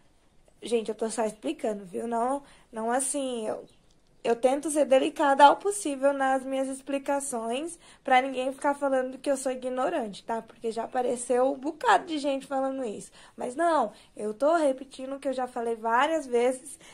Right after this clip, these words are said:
e o que é, é certo, porque eu não posso vir aqui falar pra você assim, ó. "Olha, amiga, eu fiz ele em um dia e meio. Então,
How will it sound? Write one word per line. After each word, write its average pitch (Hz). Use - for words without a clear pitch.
e 285
o 277
que -
é, 302
é 403
certo, 233
porque 262
eu 277
não 302
posso 302
vir 294
aqui 277
falar 269
pra 254
você 254
assim, 247
ó. -
"Olha, 330
amiga, 233
eu 285
fiz 294
ele 262
em 277
um 269
dia 320
e 381
meio. 247
Então, 285